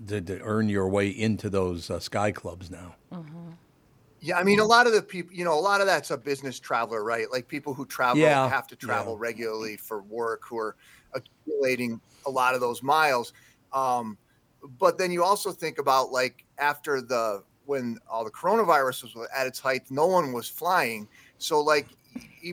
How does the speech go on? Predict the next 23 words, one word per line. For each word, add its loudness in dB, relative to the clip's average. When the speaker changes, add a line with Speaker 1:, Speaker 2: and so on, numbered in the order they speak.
Speaker 3:
you -12
know, -2
three -4
years 2
ago, 2
the 2
airline 2
industry -6
was 2
in -6
trouble 4
because -4
no 0
one 2
was -4
flying. 0
Um, 0
and -6
then 4
people -8
started, -2
like, 0
f-, -14